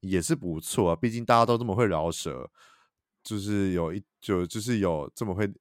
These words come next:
就是会创作的一堆人在那边，然后那你想要突破的话，我觉得只能，就是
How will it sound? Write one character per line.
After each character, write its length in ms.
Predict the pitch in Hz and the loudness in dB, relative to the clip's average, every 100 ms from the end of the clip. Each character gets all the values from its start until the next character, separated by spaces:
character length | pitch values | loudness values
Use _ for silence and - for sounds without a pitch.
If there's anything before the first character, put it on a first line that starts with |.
| _ | _
就 120 | 113 | -8
是 60 | 104 | -2
会 120 | 113 | -2
创 280 | - 101 90 | 0 -2 0
作 180 | 95 85 | 0 0
的 160 | 78 95 | -2 -6
一 40 | |
堆 260 | 98 90 87 | -6 -2 -2
人 240 | 80 60 - | -2 -8 -6
在 120 | 90 | -4
那 140 | 90 | -2
边， 280 | 85 82 71 | -4 -6 -8
然 120 | 73 80 | -10 -4
后 240 | 90 82 - - _ - | -4 -4 -12 -20 _ -6
那 200 | 92 87 | -4 -2
你 80 | |
想 200 | 80 76 | -4 -4
要 100 | 82 | -4
突 180 | 87 82 | -4 -6
破 180 | - 85 | -4 -4
的 60 | 76 | 0
话， 80 | |
我 80 | 80 | -2
觉 140 | - 78 | -2 -8
得 260 | 80 69 - _ _ _ _ | -8 -8 -12 _ _ _ _
只 140 | - 85 | -6 -6
能， 300 | 78 73 67 _ _ _ _ _ _ - | -6 -8 -14 _ _ _ _ _ _ -4
就 120 | |
是 120 | 101 | -2